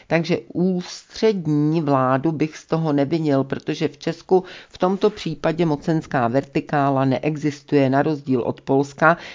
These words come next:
kde mají na bourání památníků zákon. Ale ve zhruba čtyřiceti případech místní samosprávy dokázaly památníky obhájit.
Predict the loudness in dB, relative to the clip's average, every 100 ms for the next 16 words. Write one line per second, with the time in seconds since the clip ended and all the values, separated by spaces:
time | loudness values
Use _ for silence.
0 | -6 0 2 2 2 2 0 0 0 0
1 | 0 0 0 0 0 2 0 0 0 0
2 | -2 -4 0 0 0 0 0 0 -2 -10
3 | -12 0 4 4 4 0 0 -2 2 0
4 | 0 -4 -2 -2 -4 -2 -4 -4 -8 -4
5 | -2 0 0 -2 -2 -2 -2 0 0 0
6 | 0 -2 0 2 2 2 0 0 0 0
7 | 0 0 0 0 2 0 0 0 0 0
8 | 0 -2 -2 0 2 4 4 2